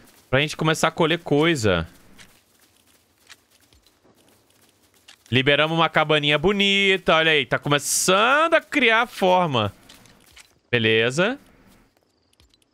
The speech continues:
Pra casa. Meu Deus, cara.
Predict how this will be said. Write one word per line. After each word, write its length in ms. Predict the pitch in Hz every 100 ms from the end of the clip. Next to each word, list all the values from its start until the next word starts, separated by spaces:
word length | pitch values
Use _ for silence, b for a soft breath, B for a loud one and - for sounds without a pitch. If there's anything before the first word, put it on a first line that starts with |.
| _ _ _ -
Pra 160 | 127
casa. 720 | - 127 123 135 135 139 135 - _ _ _ - - _ _ _ _ _ - _ _ _ _ _ - - - _ _ _ _ _ - - _ -
Meu 100 | 110
Deus, 320 | 104 101 -
cara. 360 | - 92 98